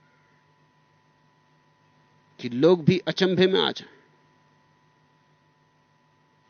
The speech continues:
एक युवक ने खड़े होकर पूछा कि यह तो ठीक है गुरुदेव, नरक का वर्णन करते समय क्या करना?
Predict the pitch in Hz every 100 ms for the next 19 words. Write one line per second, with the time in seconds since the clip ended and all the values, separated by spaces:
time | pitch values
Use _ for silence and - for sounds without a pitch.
0 | _ _ - 127 156 139 131 151 165 165
1 | 151 135 156 170 165 160 165 170 - 180
2 | - - _ - 151 156 - 160 208 220
3 | 202 170 143 135 - - _ _ _ _
4 | _ _ _ _ _ _ _ _ _ _
5 | _ 143 170 226 - 254 240 254 262 269
6 | 262 254 254 269 269 262 262 269 269 247
7 | 147